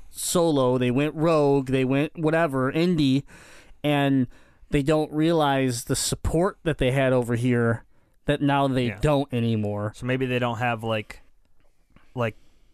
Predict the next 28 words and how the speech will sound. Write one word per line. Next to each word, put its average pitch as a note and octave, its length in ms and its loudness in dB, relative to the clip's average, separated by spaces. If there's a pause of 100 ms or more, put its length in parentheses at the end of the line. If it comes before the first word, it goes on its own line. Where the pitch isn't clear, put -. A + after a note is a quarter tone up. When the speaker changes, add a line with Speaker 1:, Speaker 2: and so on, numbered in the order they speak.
(180)
Speaker 2:
a C3+ 80 -4
talent B2+ 480 -6
manager A#2 760 -6
or A#2 160 -4
the G#2+ 80 -8
managerial A2+ 560 -6
structure A2 580 -6
to G2+ 520 -6 (560)
Speaker 1:
I A2 160 -4
don't, G2+ 260 -6
yeah. A2+ 360 -2 (140)
Speaker 2:
to - 60 0
Speaker 1:
I C3 40 2
Speaker 2:
put - 20 2
Speaker 1:
mean, B2+ 240 4
Speaker 2:
your A2+ 120 -4
talent A#2 380 -6
to A2+ 80 -6
Speaker 1:
let's G#3 220 0
Speaker 2:
work? - 60 -8
Speaker 1:
be F#3+ 100 2
honest. E3 280 0
If C3+ 100 -2
I'm B3+ 160 0
in D#3+ 120 0
Capcom C3 800 0
and, C3 160 0
and, C#3 400 2